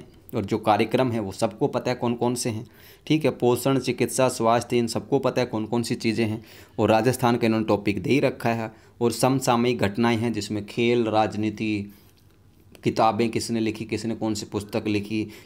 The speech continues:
या कोई ऐसी महत्वपूर्ण घटना हो गई, या कोई सम्मेलन हो गया हो, इनसे रिलेटेड ये आप लोगों की करंट आएगी, ठीक है। तो कोई बड़ी बात है नहीं। तो धन्यवाद दोस्तों, फ़िलहाल के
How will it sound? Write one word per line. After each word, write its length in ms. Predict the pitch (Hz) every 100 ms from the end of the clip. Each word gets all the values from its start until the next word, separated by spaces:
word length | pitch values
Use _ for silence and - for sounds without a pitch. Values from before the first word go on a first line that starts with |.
| -
या 60 | 107
कोई 180 | 113
ऐसी 200 | 110 104
महत्वपूर्ण 400 | 107 104 104 117 104
घटना 300 | 101 110 107
हो 120 | 101
गई, 120 | 101
या 60 | 101
कोई 160 | 113
सम्मेलन 500 | - 107 107 113 117
हो 160 | 107 104
गया 180 | 104 101
हो, 240 | 98 104 - - 165
इनसे 240 | 160 147
रिलेटेड 340 | 120 101 101
ये 100 | 95
आप 160 | 92 87
लोगों 140 | 90
की 80 | 90
करंट 340 | 87 113 131 127
आएगी, 340 | 120 117 110 110
ठीक 180 | 160 151
है। 60 | - -
तो 60 | -
कोई 220 | 110 107
बड़ी 200 | 117 147
बात 240 | 143 143
है 140 | 131 123
नहीं। 140 | 131 165 - _ - - -
तो 100 | 131
धन्यवाद 440 | 113 120 151 156 160
दोस्तों, 320 | 131 131 156
फ़िलहाल 400 | 156 135 120 127 143
के 260 | 143 143